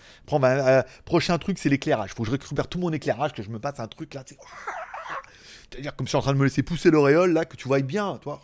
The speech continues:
Oh. <laughs> Bon, laisse tomber. Bon, euh, vos commentaires de la veille. Bon, euh, commentaires de la veille. Donc, c'était B Z H, Patrick et Lutfi pour les gagnants d'hier.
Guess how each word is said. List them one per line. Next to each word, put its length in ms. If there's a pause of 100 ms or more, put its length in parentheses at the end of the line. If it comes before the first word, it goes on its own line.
Oh. 1040 (420)
<laughs> 60 (1200)
Bon, 180
laisse 140
tomber. 200 (540)
Bon, 240
euh, 880
vos 120
commentaires 680 (920)
de 120
la 120
veille. 220
Bon, 280 (300)
euh, 280
commentaires 320
de 60
la 140
veille. 140
Donc, 160
c'était 200
B 140
Z 160
H, 280
Patrick 500
et 140
Lutfi 460
pour 140
les 80
gagnants 280
d'hier. 520